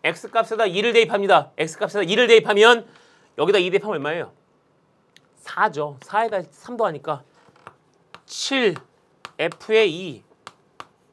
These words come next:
더하기 여기다 이 대입하면요. 이 대입하면 이게 벌써 사예요. 여기는요. 육이고요. 여기는요. 이죠. 십이예요. 십이 배의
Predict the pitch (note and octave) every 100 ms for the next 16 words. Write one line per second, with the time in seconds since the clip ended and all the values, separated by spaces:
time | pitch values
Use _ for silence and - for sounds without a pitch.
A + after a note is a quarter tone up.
0 | _ - _ _ F#3+ G#3 D#3 G2 - _
1 | - F#3 B3+ B3+ B3 B3 A#3+ A3 G#3 D#4
2 | - _ _ _ _ _ F3+ F#3 G#3+ G#3
3 | G#3+ A#3+ - _ _ _ _ F3+ A#3+ A3+
4 | G#3+ A#3 - A#3+ A#3 F#3+ A2+ G2+ _ _
5 | _ - F3 G3+ F#3 D3+ A2 - _ _
6 | D3+ F3+ G#3+ E3 D3 G#2+ - - F3+ G3
7 | F#3+ D3 A#2+ - _ - F3+ E3 D3+ -
8 | _ - - B3+ D#3+ F#3+ G3 F#2 - _
9 | _ - - _ _ _ - - B3+ D#3+
10 | F#3+ G#3 G3 F#3 F3 A3 A#3+